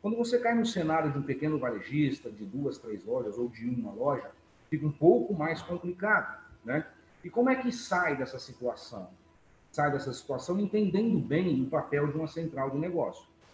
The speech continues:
Uma coisa é o que uma central de negócio oferece e a outra coisa é aquela realidade que você tem ali, né? As pessoas confundem muito central de negócio com central de compras, né?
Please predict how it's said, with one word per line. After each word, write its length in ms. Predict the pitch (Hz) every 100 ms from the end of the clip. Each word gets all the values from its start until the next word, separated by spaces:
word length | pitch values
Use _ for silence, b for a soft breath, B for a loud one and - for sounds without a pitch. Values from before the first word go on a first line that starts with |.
| -
Uma 180 | 147 170
coisa 320 | 214 247 214
é 80 | 180
o 100 | 143
que 80 | 143
uma 160 | 143
central 360 | 135 139 143 160
de 60 |
negócio 400 | 156 135 117 113
oferece 600 | 110 - 95 92 117 - 175 B B
e 60 | 113
a 60 |
outra 240 | 139 165 156
coisa 360 | 143 160 147
é 120 | 135 -
aquela 300 | - 131 131
realidade 600 | 139 147 117 120 139 -
que 60 |
você 260 | 151 151 165
tem 280 | - 147 165
ali, 260 | 160 - - _ _
né? 200 | 107 131 143 B B -
As 160 | - 107
pessoas 300 | - 143 175
confundem 420 | 180 156 175 165
muito 240 | 147 165 160
central 360 | 139 131 147
de 60 | 143
negócio 420 | 135 117 147 -
com 80 | 147
central 320 | 139 151 147
de 80 | 151
compras, 760 | - 147 135 - - - - - _
né? 240 | 101 135